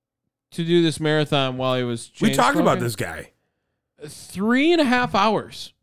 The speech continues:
Speaker 2: Yeah.
Speaker 1: That's a ridiculous marathon time.
Speaker 2: And w-, remember we were showing the pictures.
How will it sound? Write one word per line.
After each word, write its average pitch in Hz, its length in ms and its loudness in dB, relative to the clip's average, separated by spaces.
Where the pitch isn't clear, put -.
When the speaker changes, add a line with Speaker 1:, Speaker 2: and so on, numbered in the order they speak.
Speaker 2:
Yeah. 170 300 -2
Speaker 1:
That's 226 380 -2
a 392 100 6
ridiculous 202 960 4
marathon 151 600 0
time. 95 360 -14
Speaker 2:
And 160 120 2
w-, - 80 -6
remember 190 280 2
we 214 120 2
were 214 80 6
showing 214 280 2
the 196 60 2
pictures. 160 680 -2